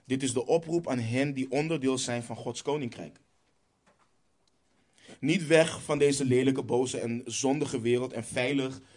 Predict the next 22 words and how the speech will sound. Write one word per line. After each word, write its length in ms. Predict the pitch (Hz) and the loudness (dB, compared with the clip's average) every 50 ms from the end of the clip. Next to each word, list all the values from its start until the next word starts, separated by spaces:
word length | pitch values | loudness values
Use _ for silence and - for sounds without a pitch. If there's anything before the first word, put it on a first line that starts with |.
| _ _ _ | _ _ _
in 160 | - 123 120 | -6 -4 -4
onze 220 | 120 120 - 123 117 | -4 -4 -6 -8 -8
christelijke 500 | - - 139 139 135 - 131 127 - 117 | -4 -2 -2 -2 -2 -2 -2 -2 -2 0
bubbel, 460 | 107 131 156 160 120 120 156 226 - - _ _ _ _ _ _ _ _ _ _ _ _ _ _ _ _ _ _ | 2 4 4 4 4 2 0 -2 -6 -14 _ _ _ _ _ _ _ _ _ _ _ _ _ _ _ _ _ _
maar 200 | - 113 120 117 | -8 -6 -4 -4
zout 520 | - - - 165 151 156 165 170 175 170 | -2 0 4 6 6 6 6 4 2 -2
zijn, 500 | - - 151 139 139 135 139 139 135 135 - _ _ _ _ | -4 -2 -2 -2 -2 -2 -4 -6 -8 -10 -16 _ _ _ _
licht 480 | - 107 110 113 127 156 151 - - | -6 0 2 4 4 4 4 2 0
zijn, 500 | - - - 127 120 120 120 120 123 123 - _ - - - - | -4 -2 0 0 0 0 0 -2 -4 -6 -12 _ -20 -20 -14 -8
als 220 | - 107 107 - | -6 -6 -6 -6
nieuwe 380 | 113 107 113 127 143 175 180 165 | -6 -4 -2 0 2 2 2 2
mensen 420 | 143 139 135 135 131 - 131 117 | 2 2 2 0 0 -2 -2 0
leven 480 | 113 113 113 110 110 - 113 110 110 - _ _ _ _ | 0 2 0 0 -2 -6 -8 -10 -10 -14 _ _ _ _
onder 440 | - 156 170 190 202 180 180 180 - | 0 2 2 2 2 0 0 0 -2
een 80 | 160 160 | -4 -6
verdorven 640 | - - 156 135 113 - 139 156 190 196 - - - | -6 -6 -8 -6 -4 -2 0 0 0 0 -2 -10 -10
geslacht, 560 | 127 123 - - 110 104 117 - - - _ _ _ _ _ _ _ _ _ _ _ _ _ _ _ _ _ _ _ _ _ _ _ _ _ _ _ _ _ _ _ _ _ _ | -8 -6 -6 -4 -4 -6 -6 -8 -10 -18 _ _ _ _ _ _ _ _ _ _ _ _ _ _ _ _ _ _ _ _ _ _ _ _ _ _ _ _ _ _ _ _ _ _
maar 200 | - 117 123 113 | -6 -4 -2 2
zuiver 840 | - - - - - 143 151 170 165 165 - 170 156 160 175 202 - _ _ _ _ _ _ _ _ _ _ _ _ _ _ _ | 2 4 4 4 6 6 4 4 2 0 -2 -2 -2 -2 -4 -8 -14 _ _ _ _ _ _ _ _ _ _ _ _ _ _ _
en 200 | - 120 113 107 | -6 -4 -4 -4
zuiverend 1000 | - - - - - - 160 143 151 147 147 - 147 123 120 113 107 - - - _ _ | -4 -6 -6 -4 -2 2 4 4 4 2 0 -6 -8 -6 -6 -8 -8 -10 -18 -20 _ _
leven. 440 | - 110 113 113 113 113 90 90 90 | -4 -2 0 0 0 -2 -6 -18 -20